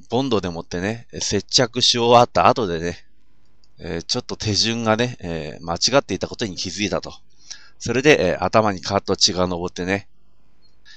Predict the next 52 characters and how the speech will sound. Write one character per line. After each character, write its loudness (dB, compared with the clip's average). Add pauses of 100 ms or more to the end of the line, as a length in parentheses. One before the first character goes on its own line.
(140)
え -4
ー、 -
床 -2
に -6
叩 -2
き -6
つ 0
け -2
て -4
そ -2
れ -2
を -8
壊 4
し 0
て 0
し 4
ま -10
う -14
と。 -20 (460)
そ -2
う 0
い -4
う -4
よ -4
う -2
な -2
こ -4
と -4
を -4
ね、 -4 (480)
ま -2
あ、 4
我 4
々 8
は 8
繰 -10
り -4
返 6
し 4
て 2
き -8
て -4
ま -4
す -2
よ -4
ね。 -12 (720)
物 -6
事 0
を -2
ね、 -4
え -10
ー、 -20